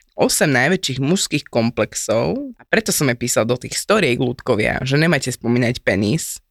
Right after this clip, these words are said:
ani malý, ani veľký, ani nejaký, pretože to je, že málo ktorý chlap, že dokonca, že iba jeden z desiatich je spokojný so svojím vybavením.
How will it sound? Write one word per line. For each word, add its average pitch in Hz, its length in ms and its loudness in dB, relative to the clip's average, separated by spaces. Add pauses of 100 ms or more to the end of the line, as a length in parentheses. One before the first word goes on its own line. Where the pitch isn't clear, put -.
(100)
ani 139 200 2
malý, 127 340 2
ani 143 240 0
veľký, 135 420 0
ani 143 180 4 (160)
nejaký, 117 540 -2 (300)
pretože 120 320 -4
to 123 180 2
je, 101 160 4
že 123 200 0 (880)
málo 202 460 2
ktorý 170 340 0
chlap, 120 320 0
že 151 100 -2
dokonca, 135 440 -2
že 131 180 -4
iba 131 160 0
jeden 214 400 4
z 170 120 2
desiatich 117 840 -4
je 131 200 -20
spokojný 143 920 0
so 143 100 2
svojím 175 340 2
vybavením. 202 600 -2